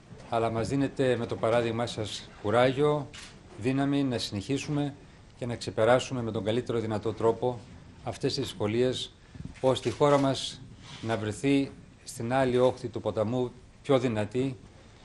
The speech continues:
πιο, α, με μεγαλύτερη βιωσιμότητα και ευημερία. Είναι ένας αγώνας τον οποίο κάνουμε με αφοσίωση και εμείς και είμαστε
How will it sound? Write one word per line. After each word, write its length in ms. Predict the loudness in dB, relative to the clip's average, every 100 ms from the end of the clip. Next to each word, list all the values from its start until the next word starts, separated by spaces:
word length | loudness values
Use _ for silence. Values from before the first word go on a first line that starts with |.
| -18 -10
πιο, 520 | 0 4 6 4 0 -12 -20 -20 -10
α, 320 | -6 -4 -4 -8 -18 -20 -20 -20 -20 -20 -20 -20 -20 -20 -20 -10
με 440 | -6 -2 -2 -4 -6 -4
μεγαλύτερη 640 | 0 2 2 0 2 2
βιωσιμότητα 720 | 2 2 2 0 0 0 -2 -2
και 140 | 0
ευημερία. 540 | 0 0 0 0 -4 -8 -20 -20 -20 -20 -20 -20 -20 -20 -20 -20 -20 -20 -10
Είναι 120 | -2 0
ένας 160 | 2
αγώνας 400 | 4 6 6 4
τον 100 | -2
οποίο 200 | 0 0
κάνουμε 400 | 4 4 4 2
με 80 | 0
αφοσίωση 580 | -2 -4 -2 0 -2 -4
και 180 | 0 2
εμείς 420 | 2 0 -2 -8 -20 -20 -20 -20 -20 -20 -20 -20 -20 -20 -20 -20 -10
και 100 | -4
είμαστε 720 | -2 -2 -2 2 4 2 0